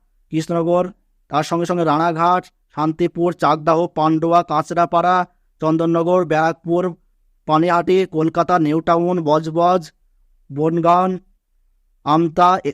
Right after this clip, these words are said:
কোলাঘাট, তমলুক, পাঁশকুড়া এই জায়গাগুলো যদি আমরা লক্ষ্য করে দেখি, তাহলে দেখতে পাবো যে বাইশে মে কিন্তু সেই রকম খুব একটা বৃষ্টিপাত লক্ষ্য করা যাচ্ছে না। বাইশে মে মোটামুটি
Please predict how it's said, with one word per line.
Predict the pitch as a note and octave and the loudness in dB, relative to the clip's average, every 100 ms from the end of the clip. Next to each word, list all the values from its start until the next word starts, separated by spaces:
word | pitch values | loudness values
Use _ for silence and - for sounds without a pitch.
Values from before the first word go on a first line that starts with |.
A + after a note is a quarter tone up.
| - | -6
কোলাঘাট, | D#3 E3 D#3 D3 E3+ F3+ - _ _ _ _ _ _ _ - | -2 -2 -2 -2 0 0 -4 _ _ _ _ _ _ _ -4
তমলুক, | D#3 E3+ E3+ F3+ F#3 - | 0 0 0 0 -2 -4
পাঁশকুড়া | D3+ E3 - E3+ F#3 - | -4 -2 -4 0 0 0
এই | E3 | -2
জায়গাগুলো | E3+ E3 E3+ | -2 -2 -2
যদি | D#3+ | 0
আমরা | E3 E3 | 0 0
লক্ষ্য | D#3 D#3 | -2 0
করে | D#3+ | -2
দেখি, | D3+ D3 | -2 -2
তাহলে | D3+ C#3+ | -2 -2
দেখতে | C#3+ - | -2 -2
পাবো | D#3+ D#3 | -2 0
যে | D#3+ - _ - | -2 -4 _ -6
বাইশে | C#3+ E3 F#3 | 0 0 2
মে | D#3+ D#3+ | 0 0
কিন্তু | D#3+ | -2
সেই | D#3+ D3+ | -4 -4
রকম | D3 E3 G3+ | -2 -2 -2
খুব | - _ _ D3 | -6 _ _ -2
একটা | D#3 E3 | 0 0
বৃষ্টিপাত | D#3 E3 E3+ - - | -2 0 0 -2 -8
লক্ষ্য | C#3 D#3 F3 | -6 -4 -2
করা | E3+ | -2
যাচ্ছে | D3+ C#3 | -2 -4
না। | D3 A#2 - _ _ - | -6 -8 -12 _ _ -8
বাইশে | C#3+ E3+ F#3 G3+ | -2 0 0 -2
মে | F3 F#3+ | 0 0
মোটামুটি | F3 F3 F3 E3+ G3+ | -2 -2 -2 2 0